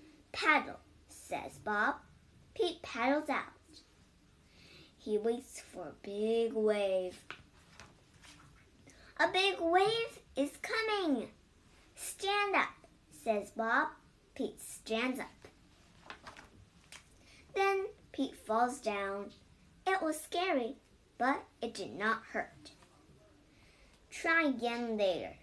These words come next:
says Bob. Pete wants to try again now.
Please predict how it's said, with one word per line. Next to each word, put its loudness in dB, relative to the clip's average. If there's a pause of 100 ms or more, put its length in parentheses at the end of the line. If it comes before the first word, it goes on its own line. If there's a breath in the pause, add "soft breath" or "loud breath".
says -8
Bob. 0 (500)
Pete 0
wants -2
to -10
try -4
again -4
now. -2